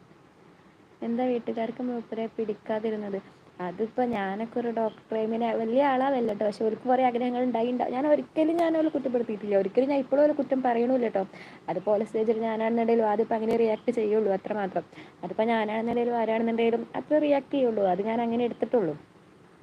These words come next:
ഉം. അങ്ങാടിയിലോ? എന്നാ പിന്നെ പ്രാർത്ഥനയിൽ മുഴുകാം ല്ലേ? ആ, ഇങ്ങനെ ആവട്ടെ മോനെ.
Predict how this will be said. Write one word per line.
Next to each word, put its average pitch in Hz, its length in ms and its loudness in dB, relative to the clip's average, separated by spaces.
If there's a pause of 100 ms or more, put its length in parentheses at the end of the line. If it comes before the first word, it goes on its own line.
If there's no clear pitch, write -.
ഉം. 220 240 -6 (560)
അങ്ങാടിയിലോ? 226 720 0 (1200)
എന്നാ 233 200 -2
പിന്നെ 240 220 -4
പ്രാർത്ഥനയിൽ 220 500 -6
മുഴുകാം 190 400 -2
ല്ലേ? 190 200 4 (420)
ആ, 330 140 2
ഇങ്ങനെ 320 340 4
ആവട്ടെ 320 260 2
മോനെ. 269 360 2